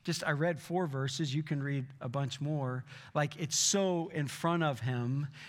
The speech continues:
but when he begins to look around him, hope has disappeared. In fact, it's the questions of, "You've given up on me. You've changed your mind. You're angry, and, and I feel your rejection, God."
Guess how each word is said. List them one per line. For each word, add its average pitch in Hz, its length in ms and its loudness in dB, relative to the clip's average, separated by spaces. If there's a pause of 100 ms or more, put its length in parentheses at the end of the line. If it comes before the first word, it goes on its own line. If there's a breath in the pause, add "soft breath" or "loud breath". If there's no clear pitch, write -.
(100)
but 175 120 2
when 160 120 4
he 160 100 4
begins 156 420 2
to 165 100 -2
look 147 300 0
around 151 680 2
him, 127 520 0 (220 loud breath)
hope 156 380 0 (300)
has 120 180 -4
disappeared. - 920 -10 (420 loud breath)
In 170 60 2
fact, 170 300 2
it's 160 160 -6
the 165 80 -2
questions 156 560 0
of, 143 200 0 (260 loud breath)
"You've 160 280 2
given 143 340 -2
up 170 240 -2
on 139 240 -6
me. 120 300 -4 (220 loud breath)
You've 165 280 0
changed 147 480 0
your 160 140 0
mind. 160 680 -2 (260 loud breath)
You're 185 360 2
angry, 156 680 0
and, 135 200 0
and 151 160 4
I 165 100 4
feel 170 260 -2
your 151 200 0
rejection, 135 1120 -4 (140)
God." 135 440 -10